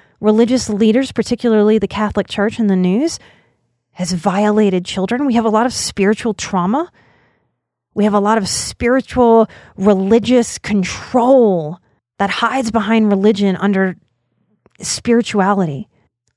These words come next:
So if you need your spiritual soul tended to and taken care of, Marianne Williamson has held beautiful space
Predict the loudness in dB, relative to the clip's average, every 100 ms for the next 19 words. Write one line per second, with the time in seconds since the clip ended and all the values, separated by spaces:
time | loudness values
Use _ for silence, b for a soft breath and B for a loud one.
0 | _ -4 -2 2 2 4 2 -2 -6 -6
1 | -6 -2 0 0 0 -4 -4 -8 -4 0
2 | 2 0 -4 -4 -2 -2 -4 -4 -4 -4
3 | -10 _ _ _ -4 0 0 0 -2 -2
4 | 0 2 0 -4 -10 -20 _ _ _ _
5 | _ _ _ -4 0 2 2 2 2 0
6 | 0 0 0 -2 -2 -2 -2 -2 -2 -2
7 | -6 -6 -2 -2 -2 -8